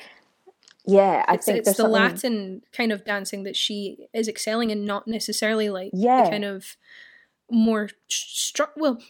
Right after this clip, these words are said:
Speaker 2: over-, obviously Paso Doble is, like, structured and you have to have tempo and rhythm and stuff,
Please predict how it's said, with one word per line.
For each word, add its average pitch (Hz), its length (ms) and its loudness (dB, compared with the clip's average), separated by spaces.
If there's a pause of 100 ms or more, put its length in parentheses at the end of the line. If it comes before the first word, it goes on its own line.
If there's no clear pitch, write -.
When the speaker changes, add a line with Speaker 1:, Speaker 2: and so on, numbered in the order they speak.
(100)
Speaker 2:
over-, 262 320 2
obviously 240 320 -2
Paso 214 300 -8
Doble 208 240 -6
is, 208 280 -4
like, 190 140 -12
structured 240 500 -8
and 208 140 -4
you 208 80 -2
have - 240 -8
to - 80 -12
have 202 240 -10
tempo 208 440 -8
and 202 100 -8
rhythm 208 240 -2
and 208 100 -6
stuff, - 260 -10